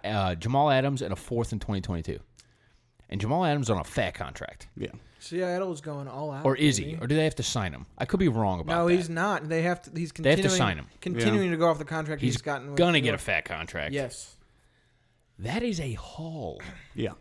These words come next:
Speaker 1: That is like a m-, trade I try to pull off in Madden. Like, for real. I'm just throwing picks in. I'm like,
Speaker 2: Trying to
Speaker 1: "Please
Speaker 2: get
Speaker 1: give me,
Speaker 2: Justin Tucker.
Speaker 1: please give me Jamal Adams for this one season I'm gonna play and never touch this again."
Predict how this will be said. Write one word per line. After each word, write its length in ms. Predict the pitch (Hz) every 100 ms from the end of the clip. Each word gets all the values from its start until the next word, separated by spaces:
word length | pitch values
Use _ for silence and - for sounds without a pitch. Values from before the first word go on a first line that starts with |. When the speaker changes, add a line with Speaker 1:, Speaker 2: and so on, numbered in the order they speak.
| _ - - -
Speaker 1:
That 140 | 139
is 160 | 247 208
like 240 | 185 - -
a 140 | -
m-, 440 | - 101 107 110 104
trade 280 | - 147 139
I 80 | 131
try 180 | - 139
to 80 | 113
pull 180 | 139 120
off 180 | 120
in 140 | 107 87
Madden. 420 | 92 110 107 - - - - - - -
Like, 200 | 92 95
for 200 | - 113
real. 240 | 113 131 95
I'm 100 | 107
just 180 | 101
throwing 320 | - 120 110 107
picks 380 | - 135 -
in. 140 | 80 69
I'm 60 | 76
like, 200 | - -
Speaker 2:
Trying 180 | - 139
to 40 |
Speaker 1:
"Please 40 |
Speaker 2:
get 100 | 117
Speaker 1:
give 80 | 117
me, 40 | 113
Speaker 2:
Justin 220 | 101 117
Tucker. 400 | 117 107 120 113 -
Speaker 1:
please 280 | - 147 143
give 140 | 156
me 80 | 151
Jamal 420 | 131 123 127 127
Adams 340 | 120 123 101 85
for 140 | 98
this 180 | 90 -
one 220 | 107 113 113
season 340 | - 113 107
I'm 80 | 92
gonna 140 | 90
play 340 | - 110 101 90
and 140 | 87
never 200 | 92 87
touch 280 | - 95 -
this 180 | 90 -
again." 220 | 55